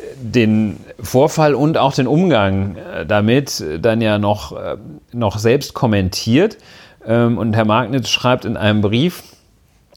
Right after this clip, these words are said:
da wurde ihm wohl so ein bisschen schummrig, und da rudert er schon mal <laughs> auf eine unglaublich dämliche Art und Weise. Oh, noch keine Bewertung. Da ru-, rudert er, objektiv kann man sagen, rudert er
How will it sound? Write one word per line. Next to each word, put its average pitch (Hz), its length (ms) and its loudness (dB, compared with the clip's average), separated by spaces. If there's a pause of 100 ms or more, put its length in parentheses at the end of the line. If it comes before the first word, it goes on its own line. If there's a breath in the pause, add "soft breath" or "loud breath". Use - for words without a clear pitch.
(260)
da - 160 -6
wurde 117 220 2
ihm 107 200 0
wohl 107 200 4
so 107 80 0
ein 104 80 0
bisschen 117 340 -2
schummrig, 156 760 0 (420 loud breath)
und 98 180 -2
da 101 120 4
rudert 120 360 2
er 113 120 4
schon 117 200 -2
mal 104 260 0 (360 loud breath)
<laughs> - 460 -12
auf - 180 -12
eine 110 280 0
unglaublich 135 640 -4
dämliche 123 480 0
Art 107 160 0
und 101 140 -2
Weise. 101 500 -2
Oh, 156 200 2
noch 120 180 -2
keine 117 180 -2
Bewertung. 101 380 2 (320 loud breath)
Da - 80 -2
ru-, 104 260 -2
rudert 139 560 0
er, 127 340 0
objektiv 127 640 -4
kann 135 120 -8
man 120 160 -4
sagen, 110 320 -2
rudert 123 320 0
er 101 300 0